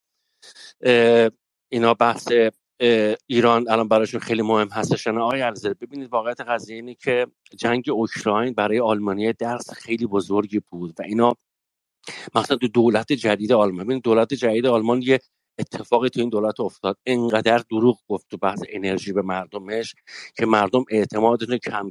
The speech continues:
کم، کم، کم به نسبت، ببین، اصلاً قابل مقایسه با ما تو ایران نیستا. ما از کشورمون اصلاً از صد درصد شما حساب کنید، نود و پنج درصد مردم اصلاً به رسانهٔ ملی اعتقاد ندارن،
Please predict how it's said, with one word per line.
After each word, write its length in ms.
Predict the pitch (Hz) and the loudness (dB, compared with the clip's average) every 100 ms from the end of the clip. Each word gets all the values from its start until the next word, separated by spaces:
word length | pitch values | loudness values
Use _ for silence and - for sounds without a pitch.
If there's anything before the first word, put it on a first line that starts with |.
| - | -6
کم، 180 | 101 98 | -6 -2
کم، 160 | 104 92 | -4 -2
کم 160 | 120 110 | -2 -2
به 100 | 107 | -2
نسبت، 400 | 104 104 90 107 - | 0 0 0 -2 0
ببین، 180 | 123 117 | -4 -4
اصلاً 200 | 107 123 | -4 -4
قابل 300 | - 113 104 | 0 0 0
مقایسه 360 | 104 98 101 | -12 -12 -8
با 160 | 110 104 | -6 -4
ما 260 | 101 104 120 | -4 -4 -4
تو 140 | 113 | -8
ایران 240 | 98 107 | -8 -8
نیستا. 400 | 117 123 - 95 87 _ _ _ _ | -8 -14 -8 -8 -8 _ _ _ _
ما 140 | 110 117 | 2 2
از 60 | |
کشورمون 540 | - 104 - 110 117 113 | 0 -4 0 0 2 -2
اصلاً 240 | - 113 | -2 0
از 100 | 104 | 0
صد 220 | - 107 - | 0 -2 -2
درصد 240 | 95 92 | -6 -2
شما 260 | 113 - 110 | -4 -2 -2
حساب 240 | 110 113 - | 0 -2 -2
کنید، 200 | 113 107 | -4 -2
نود 200 | 98 90 | -2 -2
و 20 | - | -2
پنج 200 | 113 113 | -2 -2
درصد 200 | 95 113 | -4 -6
مردم 320 | 104 92 98 | -6 -6 -6
اصلاً 200 | 101 113 | -10 -12
به 120 | 101 98 | -16 -14
رسانهٔ 380 | 95 90 98 | -14 -16 -16
ملی 300 | 101 92 90 | -14 -16 -6
اعتقاد 380 | 107 90 90 101 | -4 -2 -2 -2
ندارن، 340 | 117 117 90 | 0 0 0